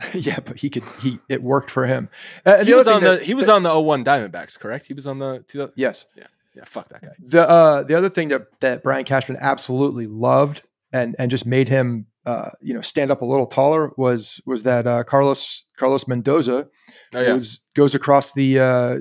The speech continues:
Speaker 1: to the, the other borough and, and takes the, um, the job for manager of the, of the New York Mets. That's one of his guys. Got a,
Speaker 2: <laughs>
Speaker 1: got a managerial job. Do you see?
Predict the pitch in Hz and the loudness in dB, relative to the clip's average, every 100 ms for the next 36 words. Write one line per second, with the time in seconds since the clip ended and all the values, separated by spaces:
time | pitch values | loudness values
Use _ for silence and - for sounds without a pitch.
0 | 139 139 127 - 139 139 131 120 151 147 | -6 -4 -2 -2 0 2 2 4 4 4
1 | 131 139 131 127 123 - 131 - 139 - | 2 -2 -8 -10 -12 -14 -10 -6 -6 -6
2 | - 131 131 123 120 113 _ _ _ _ | -6 -4 -2 -4 -6 -10 _ _ _ _
3 | 131 - 139 139 - 131 143 160 127 131 | -4 0 0 0 0 0 2 2 0 -2
4 | 123 135 135 127 135 127 143 147 147 165 | -2 -2 -2 -2 -4 -2 0 0 0 0
5 | 175 - - - - 151 - 160 151 151 | -2 -4 -16 -12 0 2 4 2 2 0
6 | 156 175 - - - _ _ 156 156 196 | 0 0 -4 -14 -16 _ _ 0 4 4
7 | 151 165 160 160 170 151 175 208 175 113 | 4 4 4 4 2 4 4 4 2 0
8 | 117 110 117 143 - 190 233 | -6 -10 -14 -10 -6 -4 -6